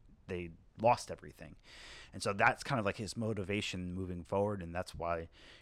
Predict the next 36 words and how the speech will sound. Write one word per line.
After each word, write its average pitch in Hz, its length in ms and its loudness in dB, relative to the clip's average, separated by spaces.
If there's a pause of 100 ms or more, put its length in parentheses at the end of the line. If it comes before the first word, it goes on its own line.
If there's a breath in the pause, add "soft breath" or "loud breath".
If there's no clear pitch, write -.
you 101 80 -8
know, 90 180 -2
it 85 100 -6
doesn't 104 280 2
seem 107 280 0
so 101 140 0
nefarious 95 640 2
for 95 160 -6
him 87 420 -2
to 90 100 -8
go 90 220 6
and 85 180 0
say, 85 160 -2
like, 76 180 -6
"I 95 80 0
wanna 90 180 2
destroy 85 440 0
half 85 220 -8
the 87 100 -10
universe," 80 520 -2
because, 101 300 -8
like, 85 160 -4
he 117 120 -4
can 101 200 -4
see 98 540 -2 (680 loud breath)
the 101 120 0
destruction 95 560 0
in 87 200 -2
this 82 160 -6
overpopulation. 87 880 -4
And 90 160 -4
it, 101 100 -6
it's 117 140 0
kind 180 240 6
of 135 80 2
a, 104 80 2